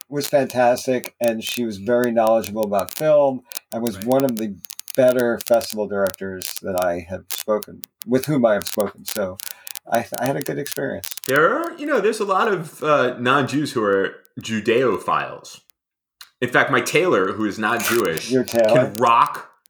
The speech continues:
Speaker 2: can rock the Yiddish.
Speaker 1: Really?
Speaker 2: I mean, you know, like, for a guy who's not Jewish, he knows, like, a fair amount
Speaker 1: Oh.
Speaker 2: of Yiddish. Like, he can't speak Yiddish, but he could, like, you know, he can be culturally down like that.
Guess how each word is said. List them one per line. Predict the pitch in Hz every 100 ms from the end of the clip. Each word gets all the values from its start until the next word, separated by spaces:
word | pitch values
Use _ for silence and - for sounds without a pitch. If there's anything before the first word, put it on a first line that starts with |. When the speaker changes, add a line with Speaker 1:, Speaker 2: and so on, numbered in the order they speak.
| _
Speaker 2:
can | - 123 95
rock | 113 107 143 -
the | 117
Yiddish. | 98 110 71 - - _ _ _ _ _ _ _ _ _ _ _ _ _ _ _ -
Speaker 1:
Really? | 98 165 175 - - _ _ _ _
Speaker 2:
I | -
mean, | 180 160 147 139
you | 185
know, | 294 123 135 - - _
like, | 165 147
for | - 151
a |
guy | 165 165
who's | 151
not | 160 143
Jewish, | 147 151 -
he | 131
knows, | 135 123 - -
like, | 143 120
a |
fair | 117 135 120 117 117
amount | 120 107 107
Speaker 1:
Oh. | 90
Speaker 2:
of |
Yiddish. | 87 69 - - _ _ -
Like, | - 143
he | 147
can't | 160 165 131
speak | - - 180 131
Yiddish, | 160 95 90
but | 120 107
he | 117 -
could, | - 117
like, | 110 104 101 -
you |
know, | 349 101 87 139 - _ _ _ _ _ _
he | 185
can | 339 320
be | 285
culturally | - 240 - 131
down | 110 101 95 95
like | 92 92
that. | 98 - -